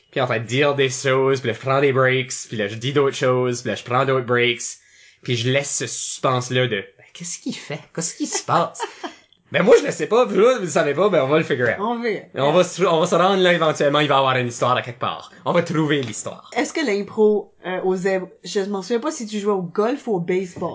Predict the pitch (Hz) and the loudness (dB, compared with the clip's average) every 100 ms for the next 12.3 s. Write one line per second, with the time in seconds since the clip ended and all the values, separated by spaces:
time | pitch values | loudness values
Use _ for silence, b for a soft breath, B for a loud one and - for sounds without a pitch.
0 | 143 135 156 190 131 B B B - 147 | -2 2 4 2 0 B B B -4 0
1 | 165 151 147 180 170 - 240 254 208 165 | 4 2 2 0 2 4 4 4 2 4
2 | 170 165 165 170 185 220 247 - 247 320 | 2 4 4 6 6 4 -2 -4 -2 -2
3 | 175 - 202 170 - - 170 - - 151 | -2 0 -2 -2 -10 -10 -8 -6 -4 0
4 | - 214 185 131 113 147 196 180 214 - | 6 8 8 6 0 -2 2 4 4 2
5 | 294 175 170 - 147 143 185 170 175 156 | 0 2 2 2 2 2 2 4 4 4
6 | 190 - - _ _ - 180 143 135 165 | 4 2 -10 _ _ -2 0 0 -2 -2
7 | 139 131 123 117 104 - - 330 330 415 | 0 -2 -4 -6 -6 -4 -4 -4 0 0
8 | 143 156 156 160 - - - - - - | 2 2 4 2 2 -6 -12 -12 -14 -12
9 | 156 - 180 165 190 180 151 135 160 135 | -4 2 2 2 -2 0 0 4 2 2
10 | 127 139 131 131 135 131 - _ _ _ | 0 0 2 2 0 -2 -12 _ _ _
11 | _ - 139 120 131 117 107 107 123 110 | _ -2 -2 0 -2 -4 -6 -6 -2 -2
12 | 95 - | -4 -8